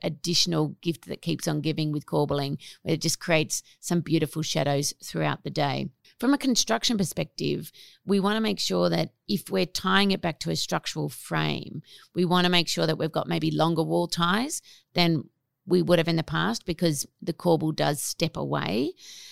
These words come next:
We wanna make sure in double brick walls that the corbel doesn't breach the cavity. And again, we talked a little bit about the bond type and length. You, you don't necessarily have a standard stretcher pattern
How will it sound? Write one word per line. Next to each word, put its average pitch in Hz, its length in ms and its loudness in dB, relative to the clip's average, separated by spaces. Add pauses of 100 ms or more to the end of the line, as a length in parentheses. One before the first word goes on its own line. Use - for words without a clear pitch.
(120)
We 190 160 2
wanna 196 180 2
make 190 220 0
sure 175 420 2
in 180 140 2
double 170 260 0
brick 170 260 -2
walls 165 280 0
that 156 160 -4
the 160 40 -4
corbel 160 380 0
doesn't 151 480 -4
breach - 440 0
the - 80 -12
cavity. 165 540 -2 (520)
And 208 240 6
again, 208 320 2
we 202 160 -2
talked - 400 -2
a 392 40 -2
little 233 200 4
bit 185 140 2
about 175 420 2 (300)
the 180 100 2
bond 175 440 2
type 165 300 0
and 160 160 0
length. - 400 -4 (320)
You, 190 380 0
you 202 120 -2
don't 196 360 4
necessarily 170 600 0
have 156 180 -2
a 151 60 -2
standard 160 600 0
stretcher - 400 -6
pattern 147 480 -6